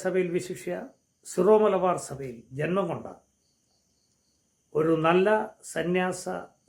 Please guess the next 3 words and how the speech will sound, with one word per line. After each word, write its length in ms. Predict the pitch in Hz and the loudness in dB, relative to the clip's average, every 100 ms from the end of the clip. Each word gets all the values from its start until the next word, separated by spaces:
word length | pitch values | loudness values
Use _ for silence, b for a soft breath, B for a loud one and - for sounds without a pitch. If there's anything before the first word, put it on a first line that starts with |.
| - | -10
സഭ 200 | 151 - 165 - - | -10 -8 -10 -10 -10
സമൂഹമാണ്. 640 | 160 143 131 123 - - _ _ _ _ _ _ _ _ _ _ _ _ _ _ _ _ _ _ _ _ _ _ _ 175 | -6 -6 -6 -10 -16 -20 _ _ _ _ _ _ _ _ _ _ _ _ _ _ _ _ _ _ _ _ _ _ _ 4
അതായത്, 400 | 185 135 110 | 6 6 0